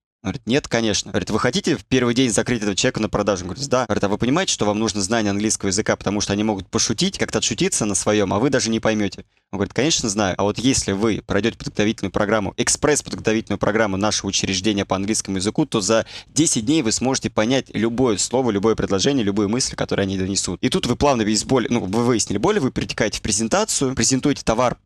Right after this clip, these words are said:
так, как он хочет это услышать, то, что он хочет это услышать, и продаете. Возражений, как правило,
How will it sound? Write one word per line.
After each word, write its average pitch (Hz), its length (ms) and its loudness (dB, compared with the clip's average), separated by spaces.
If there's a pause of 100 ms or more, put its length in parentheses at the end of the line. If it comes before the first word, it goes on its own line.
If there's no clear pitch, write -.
(220)
так, 147 200 2
как - 220 -2
он 120 200 2
хочет - 320 0
это 110 160 0
услышать, 110 420 0
то, 143 140 2
что - 240 -2
он 123 200 2
хочет - 360 -2
это - 160 -6
услышать, 110 480 0
и 139 80 4
продаете. 127 500 2
Возражений, 170 560 2
как - 220 0
правило, 110 460 0